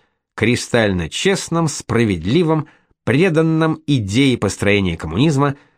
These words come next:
защитнике трудового народа – Одним словом, как он говорил, святом. Производственно-психологическую характеристику Дзержинского дает Минжинский,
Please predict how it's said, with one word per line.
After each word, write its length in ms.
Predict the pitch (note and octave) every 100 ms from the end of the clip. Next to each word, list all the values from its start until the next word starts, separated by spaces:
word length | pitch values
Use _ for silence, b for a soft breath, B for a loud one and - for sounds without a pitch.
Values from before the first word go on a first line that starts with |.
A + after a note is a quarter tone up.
| B
защитнике 720 | - G2 A#2+ - G3+ F3 D#3+ D#3
трудового 500 | A#2 G2 G2 B2 G#2
народа – 400 | G2+ G2 F#2 - b _ _ -
Одним 340 | D#2 A2 F#3
словом, 420 | - D#3+ D#3+ D3+ _ _
как 200 | - -
он 120 | C#3+
говорил, 400 | B2+ B2+ B2+ A#2 _ _ _
святом. 520 | - A#2+ B2+ E2 D2 _ _ _ _ _ _ _ _ _ _ _ _ -
Производственно-психологическую 1400 | B2+ D#3 G#3+ A#3 - G#3 G3+ - C#3+ C3+ B2+ A2 - G#2+
характеристику 640 | A2 G2+ - G2+ - -
Дзержинского 680 | F#2 G2+ A#2+ F#3+ - - F#3
дает 360 | C#3 B2 E3+ E3
Минжинский, 680 | E3+ F3+ G3+ E3 - -